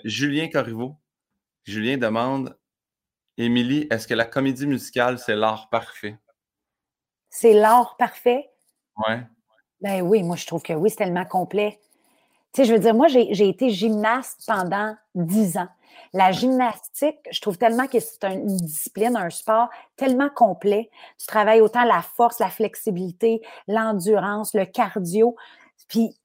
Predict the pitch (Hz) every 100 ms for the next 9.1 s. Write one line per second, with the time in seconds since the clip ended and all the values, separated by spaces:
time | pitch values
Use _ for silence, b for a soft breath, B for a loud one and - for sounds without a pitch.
0 | - 196 - 214 285 294 220 180 233 214
1 | 208 208 214 - 254 277 233 - - 285
2 | 294 - 226 196 190 214 214 165 - -
3 | 190 - b b b 190 180 170 170 170
4 | 170 170 180 180 165 127 - 175 - 247
5 | - - 294 156 - - - _ _ _
6 | _ _ - 214 180 - - _ _ -
7 | - - _ - 220 233 302 - - 320
8 | - - 202 233 190 262 277 247 202 220
9 | -